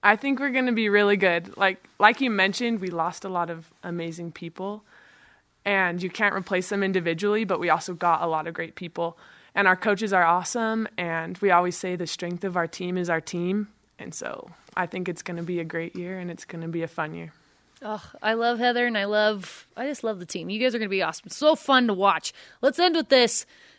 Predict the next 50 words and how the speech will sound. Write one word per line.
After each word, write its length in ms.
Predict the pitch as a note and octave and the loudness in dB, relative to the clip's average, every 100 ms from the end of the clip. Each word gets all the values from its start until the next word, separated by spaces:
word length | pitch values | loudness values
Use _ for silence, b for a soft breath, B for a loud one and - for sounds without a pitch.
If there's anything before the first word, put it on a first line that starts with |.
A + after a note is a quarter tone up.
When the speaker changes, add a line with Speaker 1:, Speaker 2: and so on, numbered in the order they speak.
| b | b
Speaker 2:
This 180 | A3+ D#4+ | 2 2
is 100 | F4 | 4
our 100 | E4 | 4
Twitter 280 | C#4 C#4 B3+ | 4 2 0
question 320 | - G#3+ - | 0 -2 -2
of 60 | G3+ | -6
the 60 | G3 | 0
day. 220 | F#3+ F3+ E3 D#3+ B B | 0 0 -10 -14 B B
Which, 440 | - G#3 D#4 G4+ - | -2 4 6 6 2
so 240 | - C#4+ C#4 | 0 4 6
in 80 | C4+ | 6
honor 160 | E4+ | 4
of 60 | D4+ | 2
The 80 | C4 | 0
Lion 280 | A#3+ A3 A3 | 2 0 -2
King 220 | A3 B3 | -6 -2
coming 140 | A3 | 4
Speaker 1:
Yes. 200 | G#3 F#3+ | 4 4
Speaker 2:
out 60 | F#3 | -6
today, 260 | - G3+ A3 | -6 -4 -4
you 60 | |
know, 100 | G3+ G#3+ | -6 -6
are 160 | G3 | -2
you 140 | A3+ A#3 | 0 2
gonna 100 | A#3+ | 4
go 100 | A#3 | 4
see 200 | C4+ D4+ | 2 0
it? 140 | - - | -2 0
Speaker 1:
Yes, 320 | G3 F3 - | 2 2 2
I 80 | F#3 | 2
want 180 | F3+ | 6
Speaker 2:
Okay. 160 | A#3 D4 | 4 2
Speaker 1:
to. 60 | D#3 B B B B | -4 B B B B
Speaker 2:
Which 240 | E4 - | 4 6
past 280 | F#4+ F4 C#4+ | 4 6 6
B 100 | D#4 | 6
Y 60 | D4 | 6
U 140 | C#4+ | 6
game 320 | B3 A#3 A3+ - | 6 4 4 0
would 240 | G#3+ A#3+ | 0 0
you 160 | A3 C#4 | 2 2
make 420 | B3 G#3+ G#3 - | 2 -2 -4 -10
into 300 | - G#3 - | -10 -10 -8
a 40 | G3 | -8
movie? 400 | G3 A3 - - _ _ _ _ _ - | -6 -10 -12 -18 _ _ _ _ _ -20
Speaker 1:
For 200 | - B3 | 2 4
sure, 280 | A#3 A#3 G#3+ | 6 8 8
the 100 | F#3+ | 6
Stanford 500 | - G3 D#3+ D#3+ D#3+ | 2 2 0 0 -4
game. 240 | E3 E3 | -4 -6